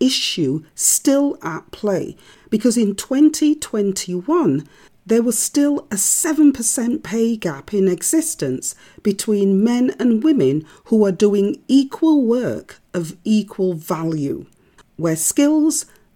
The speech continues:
knowledge and qualifications are the same. So we know there is still an issue to resolve.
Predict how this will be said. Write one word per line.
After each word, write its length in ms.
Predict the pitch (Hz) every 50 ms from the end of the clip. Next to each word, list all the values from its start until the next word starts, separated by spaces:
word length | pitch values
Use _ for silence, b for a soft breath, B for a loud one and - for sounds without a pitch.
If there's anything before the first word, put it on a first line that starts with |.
| b _
knowledge 520 | 190 214 226 240 240 233 233 240 220 -
and 200 | - 208 190 190
qualifications 1200 | - - 214 202 196 190 - - 185 - - 285 285 294 277 - - - 160 139 147 165 156 160 - _ _
are 400 | - 170 165 165 160 165 165 156 _ _ _
the 100 | - 151
same. 580 | - - - - 185 165 151 127 - - - - b b b b b b b
So 160 | - - 262 262
we 140 | 247 269
know 280 | 277 277 269 285 320 330
there 180 | - 262 226 220
is 120 | 208 -
still 360 | - - - 269 269 269 - -
an 160 | 262 247 262
issue 540 | - - 311 285 - - - 170 139 143 156
to 240 | 156 - - 175
resolve. 760 | 175 175 180 180 - - 190 180 160 131 127 - - - -